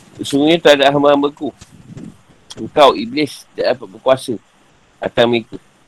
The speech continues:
Dan cukuplah Tuhanmu sebagai penjaga." Al-Isra' enam puluh lima. Dan ayat lain Allah subhanahu wa taala berfirman,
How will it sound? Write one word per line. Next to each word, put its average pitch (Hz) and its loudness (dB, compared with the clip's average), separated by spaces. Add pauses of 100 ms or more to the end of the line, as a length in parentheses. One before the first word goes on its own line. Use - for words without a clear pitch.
(320)
Dan 110 -4
cukuplah 127 -2
Tuhanmu 123 -2
sebagai 113 -6
penjaga." 98 -4 (1800)
Al-Isra' 110 0
enam 117 -2
puluh 110 -4
lima. - -12 (1700)
Dan 113 0
ayat 120 2
lain 147 4
Allah 160 0
subhanahu 147 -2
wa 151 -4
taala 147 2
berfirman, 143 0